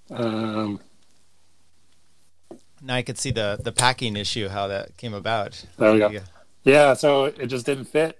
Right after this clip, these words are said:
Speaker 1: and then I had a bigger case, but by the time I swapped cases, I was,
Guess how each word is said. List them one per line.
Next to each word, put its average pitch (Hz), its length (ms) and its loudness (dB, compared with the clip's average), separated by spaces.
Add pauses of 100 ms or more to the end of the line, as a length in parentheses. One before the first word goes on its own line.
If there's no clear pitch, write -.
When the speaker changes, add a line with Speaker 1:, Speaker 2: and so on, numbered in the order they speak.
(140)
Speaker 1:
and 127 180 -6
then 123 100 -6
I 120 80 -4
had 120 140 0
a 113 40 -6
bigger 123 300 -6
case, 131 320 -2
but 113 160 -4
by 113 100 -4
the 107 120 -8
time 113 240 -6
I 107 60 -10
swapped - 460 -4
cases, 113 540 0
I 104 80 -2
was, 98 300 -8